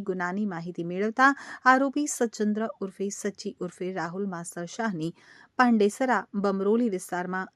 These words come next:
લુમ્સના ખાતામાં કામ કરતો હોવાની માહિતી મળી હતી, જેથી સુરત ક્રાઇમ બ્રાન્ચના માણસોએ સતત બે દિવસ સુધી પાંડેસરા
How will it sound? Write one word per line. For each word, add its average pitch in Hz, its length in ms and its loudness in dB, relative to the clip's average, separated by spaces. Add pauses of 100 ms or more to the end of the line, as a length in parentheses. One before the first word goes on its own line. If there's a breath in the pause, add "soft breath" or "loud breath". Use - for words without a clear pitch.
લુમ્સના 262 560 2
ખાતામાં 180 540 -4
કામ 160 260 -6
કરતો 214 320 -6
હોવાની 175 340 -6
માહિતી 160 360 -10
મળી 160 260 -2
હતી, 247 280 2 (340 soft breath)
જેથી 285 360 2
સુરત 233 400 -4
ક્રાઇમ 208 280 -2
બ્રાન્ચના 190 480 -4
માણસોએ 185 520 -4
સતત 247 420 0
બે 240 160 4
દિવસ 262 320 -2
સુધી 220 220 -2
પાંડેસરા 185 640 -4